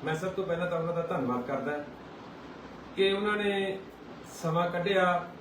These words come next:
ਜਿਹੜੀ ਸਬ ਡਿਵੀਜ਼ਨ ਮੈਂ ਸਮਝਦਾ ਦੁੱਧਨ ਸਾਧਾਂ ਦੀ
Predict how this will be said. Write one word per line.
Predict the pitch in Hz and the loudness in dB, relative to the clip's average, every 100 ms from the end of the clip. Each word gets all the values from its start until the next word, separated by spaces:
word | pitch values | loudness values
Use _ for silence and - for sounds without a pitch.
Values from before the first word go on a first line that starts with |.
| - - - - - - - - - - 131 | -16 -16 -16 -16 -16 -16 -16 -16 -16 -4 4
ਜਿਹੜੀ | 214 220 | 4 4
ਸਬ | - 156 151 | -2 -6 0
ਡਿਵੀਜ਼ਨ | 175 190 185 | 2 4 2
ਮੈਂ | 165 156 | 2 0
ਸਮਝਦਾ | 165 175 160 156 151 151 | -2 -4 -2 -2 -2 -2
ਦੁੱਧਨ | 135 - 185 - | -4 -2 0 0
ਸਾਧਾਂ | 156 160 170 135 | 0 0 2 0
ਦੀ | 123 | -2